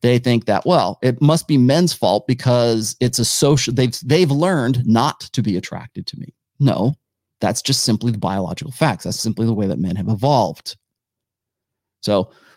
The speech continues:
when you get to that point, ladies, when you get to twenty-nine to thirty-one years old, somewhere around there, and you begin to hit the epiphany phase and you start thinking, "I'm gonna do things the right way," stop for a minute and realize where you're at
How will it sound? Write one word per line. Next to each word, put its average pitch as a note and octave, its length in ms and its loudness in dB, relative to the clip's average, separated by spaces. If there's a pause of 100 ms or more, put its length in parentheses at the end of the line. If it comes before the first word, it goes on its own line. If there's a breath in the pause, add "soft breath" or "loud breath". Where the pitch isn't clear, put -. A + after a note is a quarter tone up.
when A#2+ 180 2
you A2 60 4
get E3 180 0
to - 80 -2
that F#3 200 0
point, C3 260 2
ladies, G2+ 260 -2
when F#2+ 100 -2
you G2 60 -4
get A#2+ 220 0
to C#3+ 100 2
twenty-nine A2+ 500 0
to A2+ 60 -4
thirty-one G#2+ 480 0
years G2+ 180 -2
old, B2+ 220 2
somewhere C#3 340 4
around B2+ 220 4
there, A#2 100 2
and G#2+ 80 0
you G#2 240 -4
begin A2 300 2
to D#3 80 4
hit C3 160 2
the - 100 -4
epiphany A#2 400 -2
phase A2 300 -2
and G2 60 -2
you G2 40 -2
start D3 300 0
thinking, C3 280 0
"I'm D3+ 120 4
gonna C#3+ 160 4
do C#3 160 2
things C3+ 260 0
the C3 80 -2
right C3+ 300 2
way," G#2 240 0 (600 soft breath)
stop - 520 -2
for A2 160 -2
a - 40 -2
minute - 400 -4 (520)
and A2+ 160 2
realize A#2+ 480 4
where A2 160 0
you're G#2 200 -2
at - 380 -10